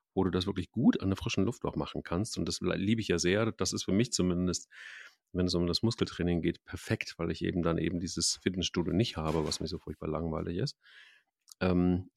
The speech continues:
aber es gibt einfach da wirklich, ähm, ja,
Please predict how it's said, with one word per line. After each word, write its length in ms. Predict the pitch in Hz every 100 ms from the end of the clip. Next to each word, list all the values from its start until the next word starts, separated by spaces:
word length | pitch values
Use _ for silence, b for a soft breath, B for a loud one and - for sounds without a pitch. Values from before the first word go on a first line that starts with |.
| -
aber 240 | 92 104 113
es 140 | -
gibt 160 | 104 85
einfach 300 | 95 98 92
da 200 | 90 90
wirklich, 300 | 98 98 95
ähm, 480 | 90 92 92 92 90 _ _ _ _
ja, 340 | 82 85 101